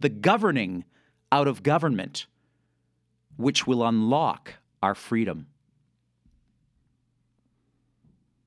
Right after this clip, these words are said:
I'd like you to consider just how powerful you truly are.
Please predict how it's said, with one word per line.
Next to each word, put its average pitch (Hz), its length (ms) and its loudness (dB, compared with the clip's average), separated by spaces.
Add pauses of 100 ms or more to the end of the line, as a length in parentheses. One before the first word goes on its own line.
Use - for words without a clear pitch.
(420)
I'd 214 160 2
like 269 200 -2
you 233 80 2
to 202 60 2
consider 170 460 0
just 143 240 -2
how 127 180 0
powerful 160 760 -2
you 113 220 -2
truly 127 500 0
are. 104 440 -4